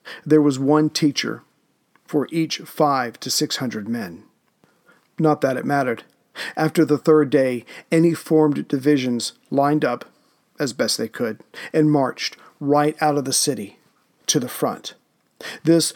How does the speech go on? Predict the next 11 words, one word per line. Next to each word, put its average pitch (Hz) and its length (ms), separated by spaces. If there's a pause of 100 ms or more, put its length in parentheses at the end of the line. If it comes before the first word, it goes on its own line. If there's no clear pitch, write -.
(140)
was 156 200
the 143 80
way 151 220
of 127 100
things 127 400
in 143 220
late 151 240
June 131 460 (240)
and 131 240
throughout 135 340
July. 117 480